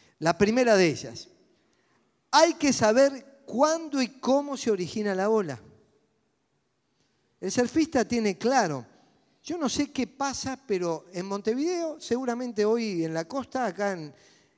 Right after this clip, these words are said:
en el Río de la Plata, las aguas están tranquilas. Pero cuando se levanta viento aparecen todos estos tipos de golpe. Seguramente se comunican. Ya están prontos para el momento en que van a hacer uso de esta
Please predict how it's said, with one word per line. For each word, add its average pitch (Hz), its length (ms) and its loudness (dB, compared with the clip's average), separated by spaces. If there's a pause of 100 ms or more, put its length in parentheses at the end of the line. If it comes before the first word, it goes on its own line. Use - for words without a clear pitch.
en 156 140 -6
el 185 80 -4
Río 226 120 2
de 220 80 6
la 214 140 2
Plata, 294 300 2
las 208 180 0
aguas 226 200 0
están 185 260 -4
tranquilas. 139 680 -10 (540)
Pero 175 220 0
cuando 185 260 -8
se 185 140 -8
levanta 226 340 -2
viento 262 360 -4
aparecen 208 440 -4
todos 247 140 -8
estos 185 180 -6
tipos 196 320 -6
de 180 60 -2
golpe. 156 400 -10 (680)
Seguramente 220 680 -4
se 190 340 -4
comunican. 160 720 -8 (260)
Ya 330 180 2
están 294 420 -4
prontos 208 720 -6 (380)
para 180 220 4
el 170 100 -2
momento 180 720 -4 (640)
en 185 180 0
que 165 180 -2
van 240 220 0
a 220 60 -4
hacer 202 260 2
uso 151 460 -2 (260)
de 156 380 2
esta 175 420 -4